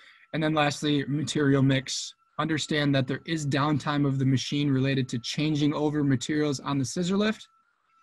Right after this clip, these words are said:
and or also understand if you're willing to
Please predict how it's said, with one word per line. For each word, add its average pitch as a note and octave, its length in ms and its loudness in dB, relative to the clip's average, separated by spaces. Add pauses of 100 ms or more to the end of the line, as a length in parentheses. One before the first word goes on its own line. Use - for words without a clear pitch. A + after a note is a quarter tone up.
(680)
and D#3 220 -2
or D3+ 180 0
also D3 420 -2
understand D3 540 0
if C3 120 -2
you're C#3 120 2
willing C#3 400 4
to C3 420 2